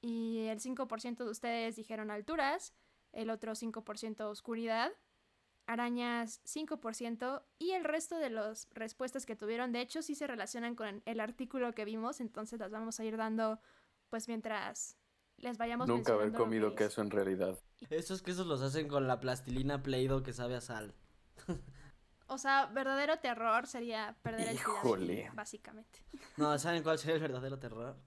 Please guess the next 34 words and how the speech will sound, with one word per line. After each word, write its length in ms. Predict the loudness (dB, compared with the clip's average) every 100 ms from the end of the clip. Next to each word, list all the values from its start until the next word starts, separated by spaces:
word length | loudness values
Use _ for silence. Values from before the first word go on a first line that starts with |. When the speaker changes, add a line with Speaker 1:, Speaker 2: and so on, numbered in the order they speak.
| -20 -14 -4
Speaker 3:
Perder 320 | 0 2 4
las 220 | 4 2
orejitas. 560 | 0 -2 -2 -2 -2 -2
El 180 | 0
pan 220 | 4 4 4
de 80 |
orejita, 560 | 2 0 -2 -2 0 0
Speaker 1:
¿Cuál? 120 | 2
Speaker 3:
uf. 240 | 2 2 0 -14 -14 -14 -14 -6 -4 -4 -6 -2
Speaker 2:
<laughs> 1160 | 0 0 -2 -6 -2 4 4 4 -2 0 2
Bueno, 280 | 4 4 4
de 140 | 4 6
regreso 440 | 6 4 4 4
con 120 | 4
los 120 | 2 2
cinco 260 | 2 2
miedos. 400 | 4 4 6 8
Speaker 3:
Exacto. 840 | 8 8 8 8 8 4 6 4 4 0 -12 -20 _ _
Speaker 1:
Sí, 200 | -4 -2
justo, 260 | 0 4 8
de 100 | 8
regreso 300 | 10 8 6
con 100 | 4
el 100 | 4
tema 200 | 6 4
principal, 460 | 4 -2 -2 0 0
antes 240 | 0 -4
de 60 | -6
hacer 200 | -6 -6
nuestra 260 | -6 -4 -4
disertación 640 | -2 -4 -4 -4 -2 -2
sobre 260 | -2 -2 0
el 140 | -2 -2
queso 360 | -4 -2 -2